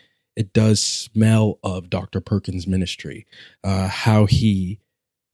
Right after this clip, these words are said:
served the Lord with great humility and with tears and in the midst of severe testing, how he, how he preached both to blacks and whites, how he,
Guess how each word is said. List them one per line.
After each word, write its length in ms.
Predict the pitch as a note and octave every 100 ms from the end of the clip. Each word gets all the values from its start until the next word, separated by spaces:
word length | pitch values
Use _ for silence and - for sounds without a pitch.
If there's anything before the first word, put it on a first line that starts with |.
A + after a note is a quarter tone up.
| _ -
served 320 | - A#2 A2
the 80 | A#2
Lord 220 | A2+ A2
with 100 | G#2+
great 200 | - G#2
humility 560 | - G2 G2 F#2+ E2 D2+
and 100 | F#2
with 220 | F#2 -
tears 480 | - A2+ G#2 F#2 F#2+
and 100 | F#2+
in 120 | F#2+
the 60 | G2
midst 300 | G#2 G2+ -
of 120 | -
severe 400 | G#2+ F#2 G2+ G2
testing, 560 | - G#2+ - E2+ E2
how 180 | - G#2
he, 180 | G#2 G2 - - - _ -
how 120 | A2
he 220 | F2 A2
preached 680 | G2 - G#2+ F2+ - - G2
both 400 | A2+ A2+ G#2 -
to 60 | G#2+
blacks 600 | F2 F#2+ A2 G#2 - -
and 160 | F2 F2
whites, 460 | G#2+ G#2 - -
how 200 | G#2+ G2
he, 400 | F#2 G#2+ G2+ F#2+